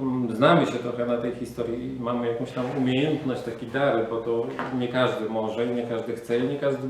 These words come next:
powinien, e, tworzyć, ale jeśli ktoś taki dar ma i czuje go w sobie, to powinien starać się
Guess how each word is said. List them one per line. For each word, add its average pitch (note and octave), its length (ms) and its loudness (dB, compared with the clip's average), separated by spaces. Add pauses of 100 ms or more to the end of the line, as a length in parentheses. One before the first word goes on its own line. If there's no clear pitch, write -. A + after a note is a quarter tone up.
(160)
powinien, C3 600 0
e, B2+ 60 -4
tworzyć, B2+ 440 -2
ale D3+ 180 -2
jeśli D#3+ 220 -4
ktoś - 160 -6
taki C#3+ 240 -2
dar A#2 180 2
ma B2 240 4
i G#2+ 120 -2
czuje C#3+ 200 0
go D#3+ 80 -4
w E3+ 40 -4
sobie, F#3 260 -2
to F3 100 -4
powinien F3+ 440 2
starać B2 440 -2
się A2+ 100 -4